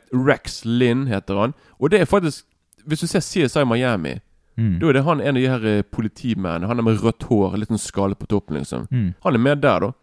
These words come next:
Speaker 1: Så, eh, jeg husker liksom når jeg begynte å se på C S I Miami, jeg bare, «Yay, han er fra Cliffhanger med og greier.»
Speaker 2: Mm.
Speaker 1: Oui. Og så er det han der, en som heter Leon,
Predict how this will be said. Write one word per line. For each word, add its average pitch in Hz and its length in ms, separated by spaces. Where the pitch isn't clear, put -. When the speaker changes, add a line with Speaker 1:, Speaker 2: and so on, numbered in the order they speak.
Speaker 1:
Så, 120 280
eh, 117 240
jeg 139 80
husker 147 180
liksom 117 200
når 131 100
jeg 123 60
begynte 123 120
å 107 60
se - 80
på 101 120
C - 220
S 104 140
I 123 80
Miami, 101 420
jeg 110 100
bare, 123 140
«Yay, 185 480
han 170 180
er 160 60
fra 147 220
Cliffhanger 123 680
med 120 220
og 98 100
greier.» 73 300
Speaker 2:
Mm. 113 240
Speaker 1:
Oui. 143 380
Og 127 80
så 185 120
er 139 40
det 113 80
han 139 100
der, 143 120
en 135 140
som 131 140
heter 110 180
Leon, 117 760